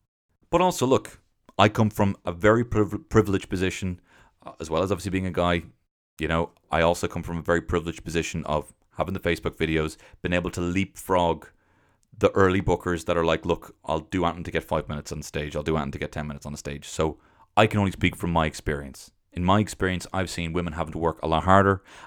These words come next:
and I've seen topics work, the exact same topics work for men that don't work for women.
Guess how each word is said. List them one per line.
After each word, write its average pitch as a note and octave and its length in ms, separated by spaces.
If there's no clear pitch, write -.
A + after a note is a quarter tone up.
and E2+ 120
I've D#2+ 100
seen E2+ 160
topics - 380
work, F#2 320
the F#2 80
exact G2+ 320
same F#2 160
topics F2 320
work F2+ 160
for E2+ 100
men D#2+ 240
that D#2 80
don't D#2 160
work D2+ 180
for C2+ 140
women. C2+ 240